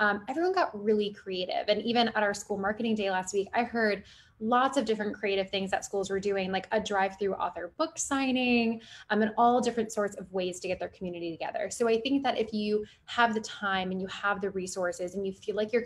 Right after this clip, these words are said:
community needs some type of uplifting moment, I think now is the time, um, to put something together if you can, right? And I think, um, you know, there's a few different things that we can consider. So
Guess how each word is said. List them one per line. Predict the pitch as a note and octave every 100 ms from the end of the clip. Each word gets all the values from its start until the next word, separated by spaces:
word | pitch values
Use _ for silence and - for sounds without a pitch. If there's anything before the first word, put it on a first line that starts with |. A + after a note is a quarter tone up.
| -
community | F#3+ F#3 G3
needs | F#3 E3+ E3+ E3+
some | - D#3+ E3+
type | - F3+
of | F3 F3 - -
uplifting | F#3+ F#3 F3 F#3 G3 F3+
moment, | E3 F3 A3+ B3+
I | G#3
think | G3 F#3 F#3
now | F3+ F3+
is | F#3+
the | F#3+
time, | - E3+ F3 F3+ - - - -
um, | G3+ F3+ F3 E3+ - -
to | C#4
put | C#4 -
something | A3 G#3
together | F#3+ F3+ F3
if | F3
you | F3+
can, | E3+ - -
right? | F3+ F#3 F#3 - _ _ _ _ - -
And | G#3+
I |
think, | G3+ G#3+ G3+ G3+ - - - -
um, | G#3+ G3 F#3+
you | B3
know, | A#3
there's | A3 A3
a |
few | A#3+ D4 D#4+
different | A#3 A#3 G#3+
things | G3 F#3
that | F#3+
we | F3+
can | - F3
consider. | F#3 F3+ F#3 D#3+ G3+
So | - G3 F#3+